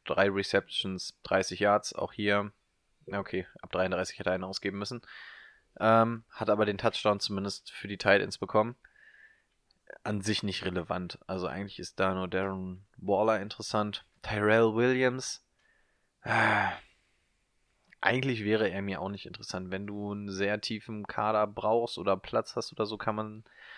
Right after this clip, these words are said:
da natürlich mal gucken, wenn das deine Waiver Priority nicht kaputt macht. Ähm, aber ansonsten, ja, muss das nicht unbedingt sein.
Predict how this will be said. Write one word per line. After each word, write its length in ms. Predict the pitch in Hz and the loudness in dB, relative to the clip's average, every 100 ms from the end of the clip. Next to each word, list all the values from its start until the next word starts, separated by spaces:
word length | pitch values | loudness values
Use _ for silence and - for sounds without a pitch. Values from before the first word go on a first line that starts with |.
| - - | -16 -4
da 120 | 107 | -2
natürlich 320 | 101 107 - | 0 -4 -4
mal 80 | 101 | -4
gucken, 260 | - - 98 | -4 -4 -4
wenn 80 | |
das 120 | 95 - | -2 -4
deine 200 | 92 92 | -2 2
Waiver 280 | 101 104 | 2 2
Priority 600 | - 98 92 95 98 - | 0 0 2 2 2 -4
nicht 160 | 98 95 | -10 -8
kaputt 320 | 98 - - | -10 -8 -6
macht. 320 | 107 104 - _ _ _ _ _ _ _ _ - | -2 -2 -4 _ _ _ _ _ _ _ _ -8
Ähm, 460 | 98 92 90 92 - _ _ - | -6 -6 -6 -8 -14 _ _ -6
aber 220 | 101 92 | 0 0
ansonsten, 720 | 92 92 95 - 95 92 90 _ _ _ _ _ _ _ - | 0 -4 -6 -8 -8 -8 -10 _ _ _ _ _ _ _ -18
ja, 280 | - 71 - _ _ - | -12 -12 -14 _ _ -10
muss 220 | 107 104 | -6 -4
das 180 | - 92 | -4 -6
nicht 160 | 92 - | -8 -10
unbedingt 320 | 90 87 87 | -8 -8 -10
sein. 300 | 92 92 | -6 -6